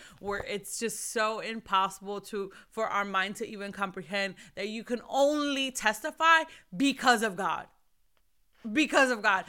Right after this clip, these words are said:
Because in twenty twenty-one, in October, November, December, my life, I was like, because of God only.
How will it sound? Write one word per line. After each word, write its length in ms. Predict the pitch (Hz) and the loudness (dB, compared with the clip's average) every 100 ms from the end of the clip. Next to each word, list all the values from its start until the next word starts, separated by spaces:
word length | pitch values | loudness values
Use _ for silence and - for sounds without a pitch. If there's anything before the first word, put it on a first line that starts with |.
| - | -8
Because 320 | - 262 262 247 | -6 0 0 0
in 160 | 240 | -4
twenty 320 | 208 262 302 | -4 0 0
twenty-one, 440 | 320 302 277 277 294 | 0 0 0 0 0
in 160 | 254 254 | 0 2
October, 420 | 233 - 277 285 | 2 2 0 0
November, 300 | 262 254 233 | -2 -2 -4
December, 520 | 220 269 269 294 294 - 254 - | -8 -4 -2 0 0 -2 -16 -4
my 220 | 247 277 | 2 4
life, 260 | 269 277 269 | 4 2 2
I 100 | 233 | -2
was 180 | 254 214 | 0 -2
like, 200 | 220 214 - | -4 -6 -10
because 400 | 208 320 - 294 | -2 -2 2 2
of 120 | 247 214 | 2 4
God 220 | 226 208 | 6 6
only. 340 | 180 135 - | 2 -8 -16